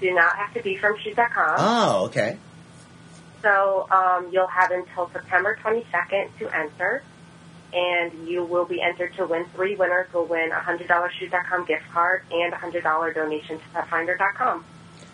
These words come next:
Speaker 2: That is fantastic. Do you, do you know how this idea came about?
Speaker 1: Um, there's a group of us downstairs in Shoes dot com. Um, I actually have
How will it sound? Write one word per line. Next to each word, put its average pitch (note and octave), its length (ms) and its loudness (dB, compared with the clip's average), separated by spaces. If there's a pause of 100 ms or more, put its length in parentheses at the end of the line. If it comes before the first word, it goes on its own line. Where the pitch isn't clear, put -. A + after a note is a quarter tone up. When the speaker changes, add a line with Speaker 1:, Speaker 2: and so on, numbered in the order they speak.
(240)
Speaker 2:
That D#3+ 140 0
is C#3+ 180 0
fantastic. C3+ 760 -2 (240)
Do C#3+ 80 4
you, D#3 80 6
do D#3+ 140 4
you E3+ 80 6
know - 60 0
how E3 180 0
this D#3+ 140 2
idea C#3 400 2
came C3+ 280 0
about? A2+ 480 0 (1200)
Speaker 1:
Um, B3+ 400 4 (540)
there's D4 200 6
a C#4 40 2
group B3 260 2
of A#3 120 -2
us G3+ 180 6 (160)
downstairs G3+ 560 2
in F#3+ 140 -4
Shoes F#3+ 220 -4
dot F3 200 2
com. F3 320 0
Um, E3+ 400 0
I G3 160 6
actually F#3+ 380 0
have F3 140 -2